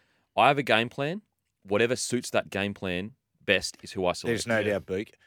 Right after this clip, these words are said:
Speaker 2: You, you, there is one thing selecting the best player. There's another ho-, wholly, totally different, uh, scenario picking the best team.
Speaker 1: Mm.
Speaker 2: Now, as you said, there were some superstars missing from the Blues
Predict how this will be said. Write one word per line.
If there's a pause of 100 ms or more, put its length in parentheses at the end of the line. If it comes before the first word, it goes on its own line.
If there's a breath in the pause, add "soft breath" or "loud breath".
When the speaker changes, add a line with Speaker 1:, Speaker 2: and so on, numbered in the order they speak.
(220 soft breath)
Speaker 2:
You,
you,
there
is
one
thing
selecting
the
best
player.
There's
another
ho-,
wholly, (140)
totally
different, (560 soft breath)
uh, (320)
scenario (120)
picking (200)
the
best
team.
Speaker 1:
Mm.
Speaker 2:
Now,
as
you
said,
there
were
some
superstars
missing
from
the
Blues